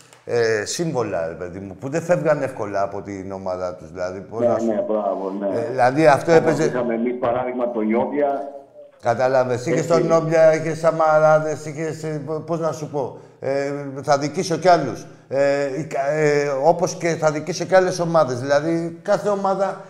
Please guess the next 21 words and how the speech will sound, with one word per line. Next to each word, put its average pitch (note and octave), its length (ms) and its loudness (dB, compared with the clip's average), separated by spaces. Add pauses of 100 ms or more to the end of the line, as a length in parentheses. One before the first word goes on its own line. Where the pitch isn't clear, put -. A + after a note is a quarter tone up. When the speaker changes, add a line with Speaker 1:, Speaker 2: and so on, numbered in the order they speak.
(200)
Speaker 1:
ε, - 60 -18 (240)
και G3 120 0
λόγω G#3 380 4
της F#3+ 200 -6
οκταετίας F3 680 2
τα, E3+ 220 0
με E3 80 -2
τα D#3 120 -6
συμβόλαια E3+ 480 -2
των E3 140 -6
παιχτών D#3+ 340 -4
που D#3+ 140 -8
γινόταν, E3+ 480 -4
ε, E3 60 -4 (380)
τότε F#3 220 -4
ήταν F#3+ 240 -4
και F3+ 120 -4
δωδεκαετία E3 800 2
ακόμα, B2+ 320 -2
να A#2 80 -4
φανταστείς, G#2+ 580 -8